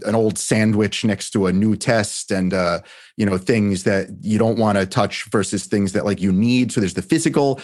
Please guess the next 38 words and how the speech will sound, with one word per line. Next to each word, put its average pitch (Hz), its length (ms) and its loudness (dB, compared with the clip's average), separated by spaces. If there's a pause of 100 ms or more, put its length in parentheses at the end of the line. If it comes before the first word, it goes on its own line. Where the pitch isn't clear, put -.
(160)
there's 117 160 0
the - 80 -2
desk 143 480 0
and 90 100 -2
the 87 60 -2
backpack 123 520 0
and 90 120 -2
the 80 80 0
locker, 117 480 2
and 107 160 0
that's 107 160 0
a - 60 -16
component 104 500 0
to - 80 -10
physical 131 360 0
organization. 117 760 2 (300)
And 131 100 2
then 139 160 4
there's 123 200 2
some 131 220 0
of 110 120 2
what 107 120 2
we've 95 300 -4
begun 117 560 2
to 117 100 0
delve 92 320 0
into 92 280 0
a - 20 -2
little 120 320 2
bit, 90 280 0 (240)
which 101 220 -2
is 92 260 -2
the 90 220 -2
planning 107 520 0
organization 78 720 -8
in 107 80 -2
terms 98 320 0
of 92 180 -4